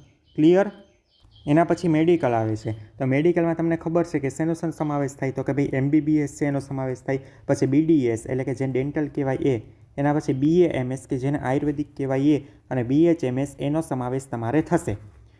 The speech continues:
હવે આ વખતે એ લોકોએ સ્પષ્ટતા નથી કરી કે ફોર્મ કઈ રીતે એ લોકો ભરાવવાના છે, કે એ લોકો કોમન પોર્ટલ કરવાના છે કે રેગ્યુલર એડમિશન પ્રોસેસ કરે એમ કરવાના, હજી કંઈ નથી કીધું.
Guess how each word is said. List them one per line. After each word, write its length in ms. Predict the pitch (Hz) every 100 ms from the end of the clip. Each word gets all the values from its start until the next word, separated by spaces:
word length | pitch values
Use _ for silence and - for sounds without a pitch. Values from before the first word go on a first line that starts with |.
| _ 151
હવે 80 |
આ 180 | 143 135
વખતે 300 | 165 160 170
એ 40 | 165
લોકોએ 220 | 170 165
સ્પષ્ટતા 460 | - 151 - -
નથી 280 | 165 165 165
કરી 300 | - 113 110 107 - - _
કે 340 | 139 143 147 135 - -
ફોર્મ 220 | 147 156
કઈ 180 | 151 156
રીતે 240 | 151 147 135
એ 60 |
લોકો 240 | 127 120 123
ભરાવવાના 540 | 123 135 110 104 101
છે, 200 | 101 107 - - - -
કે 160 | 139 139
એ 40 |
લોકો 280 | 151 147 131
કોમન 320 | 135 139 156
પોર્ટલ 320 | 151 160 160
કરવાના 380 | 160 156 156 160
છે 140 | 160
કે 140 | 160 127
રેગ્યુલર 420 | 123 139 151 147
એડમિશન 420 | 139 143 147 -
પ્રોસેસ 340 | 135 147 147 143
કરે 220 | 151 147
એમ 120 | 135
કરવાના, 420 | 123 113 113 120
હજી 160 | 117 131
કંઈ 240 | 147 123
નથી 200 | 127 139 -
કીધું. 200 | 113